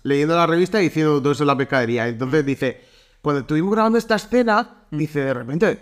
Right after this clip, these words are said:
Speaker 1: tenía que decir ella su frase y se quedó callada la tía y la gente, '¿Pero qué pasa? ¿Qué, qué, qué, qué te pasa? ¿Que no te acuerdas del guión, de la no sé qué?'". Dice, "Y lo que había pasado es que ella estaba leyendo la revista, había llegado,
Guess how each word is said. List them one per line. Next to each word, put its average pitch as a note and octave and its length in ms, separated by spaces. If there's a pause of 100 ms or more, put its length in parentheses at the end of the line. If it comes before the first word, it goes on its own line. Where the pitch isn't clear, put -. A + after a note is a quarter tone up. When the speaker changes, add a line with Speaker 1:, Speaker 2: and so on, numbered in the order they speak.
(120)
Speaker 1:
tenía B2+ 240
que D#3+ 80
decir E3 260
ella F3+ 160
su F3 160
frase A3+ 540 (640)
y E3+ 80
se C3+ 160
quedó C3+ 180
callada F3 320
la D#3+ 160
tía A3 380 (480)
y C#3+ 60
la C3 80
gente, A#2+ 260
'¿Pero G2 120
qué G2+ 120
pasa? D3 300
¿Qué, B2 140
qué, A#2+ 360
qué, A#2 260
qué A#2+ 100
te C3 80
pasa? F3 300
¿Que F#3 80
no C#3+ 160
te D3+ 220
acuerdas D3 360
del C#3 140
guión, F#3+ 300
de F#3 80
la E3 80
no D3+ 80
sé C#3 120
qué?'". F#3+ 300 (260)
Dice, C#3+ 180
"Y C#3 40
lo C3+ 140
que C3 60
había C3 140
pasado E3+ 220
es F#3 60
que G3 220
ella E3+ 200
estaba F3 280
leyendo C3+ 260
la D#3 80
revista, F3+ 420
había D3+ 220
llegado, E3 680